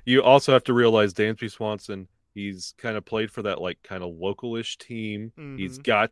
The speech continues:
Speaker 1: that title. He's got everything you really want right out of the gate. Now he could go make a legacy.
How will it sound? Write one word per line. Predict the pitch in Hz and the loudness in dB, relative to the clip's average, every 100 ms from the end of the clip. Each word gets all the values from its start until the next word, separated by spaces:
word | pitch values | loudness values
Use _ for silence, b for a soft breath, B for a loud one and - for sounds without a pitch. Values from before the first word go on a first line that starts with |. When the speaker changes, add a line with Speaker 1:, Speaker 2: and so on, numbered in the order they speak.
| - | -2
Speaker 1:
that | 110 104 | -4 -4
title. | - 104 101 90 82 85 | -8 -4 -4 -2 -6 -10
He's | 85 95 90 | -10 -12 -8
got | 113 113 107 | -2 -2 -2
everything | 110 110 117 107 | -4 -6 -8 -8
you | 95 | -10
really | 95 117 113 | -6 -4 -2
want | 104 127 | -2 -2
right | 101 | -2
out | 98 | -2
of | 92 | -2
the | |
gate. | 90 120 - _ - | -2 -2 -4 _ -2
Now | 127 | 0
he | 190 | 0
could | 117 | -2
go | 101 | -4
make | 92 - | -4 -8
a | |
legacy. | 82 117 107 - | -6 -6 -6 -14